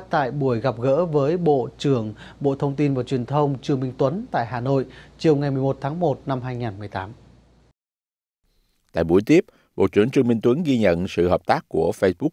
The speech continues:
Speaker 2: trong việc gỡ bỏ hơn sáu trăm bảy mươi trong tổng số gần năm ngàn tài khoản Facebook mà ông Tuấn cho là giả mạo, có nội dung tuyên truyền, xuyên tạc, chống đảng và nhà nước. Bên cạnh đó, ông Damien Yeo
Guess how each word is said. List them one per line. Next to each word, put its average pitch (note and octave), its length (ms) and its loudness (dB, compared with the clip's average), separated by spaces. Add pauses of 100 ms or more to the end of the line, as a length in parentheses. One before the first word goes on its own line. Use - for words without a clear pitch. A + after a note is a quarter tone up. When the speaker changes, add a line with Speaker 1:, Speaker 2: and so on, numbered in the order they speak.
Speaker 2:
trong F#2 260 2
việc D#2+ 240 -2
gỡ F#2 100 2
bỏ F2 300 2 (400)
hơn F2+ 260 0
sáu A#2+ 220 2
trăm G2 200 2
bảy E2 160 0
mươi A2+ 280 4 (260)
trong F#2 160 0
tổng F#2 160 -4
số G#2+ 180 2
gần F2+ 280 0
năm G2+ 240 -2
ngàn E2 240 -2
tài D#2 160 -2
khoản C#2+ 360 -2 (380)
Facebook G2 380 2
mà F2 100 0
ông E2+ 200 -2
Tuấn G2+ 260 0
cho G#2 140 2
là E2 100 0
giả D2+ 220 -2
mạo, E2+ 320 0 (320)
có F2+ 280 4
nội F2 160 -2
dung F2+ 160 0 (120)
tuyên G#2 220 2
truyền, E2+ 300 2
xuyên G2 260 -2
tạc, D#2 300 0
chống A2+ 240 0
đảng D#2+ 320 0
và F2+ 140 0
nhà D#2 160 -6
nước. F2 220 4 (540)
Bên F2+ 260 2
cạnh E2 200 -4
đó, F2 340 2
ông F#2 260 -4
Damien F#2 440 0
Yeo F#2 380 4